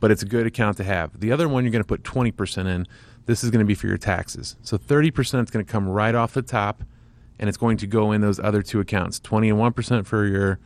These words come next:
any type of it's sales tax if you're selling anything, or your actual, uh, taxes on the company and profits earned. And then you're going to have your ten percent for your just savings in general for anything you need. Very important to put those things away. So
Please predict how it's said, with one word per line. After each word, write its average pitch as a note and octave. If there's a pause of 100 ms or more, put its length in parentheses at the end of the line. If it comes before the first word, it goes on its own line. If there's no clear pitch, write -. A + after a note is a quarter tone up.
(520)
any A2+
type A2+
of G2+
it's G2
sales A#2+
tax A#2+
if G#2
you're G2+
selling A#2+
anything, A#2
or A2
your G#2
actual, G2+ (360)
uh, G#2
taxes A2
on G2
the F#2
company F#2
and F#2
profits F#2+
earned. G#2 (360)
And G2+
then G#2
you're G#2
going G#2
to G2
have G2
your F#2+
ten G#2+
percent G2
for -
your F#2
just F#2 (120)
savings G2
in F#2
general F2
for F2+
anything F2+
you F2
need. D#2 (400)
Very A#2
important A#2
to -
put G#2+
those G2+
things F#2+
away. D#2 (380)
So A#2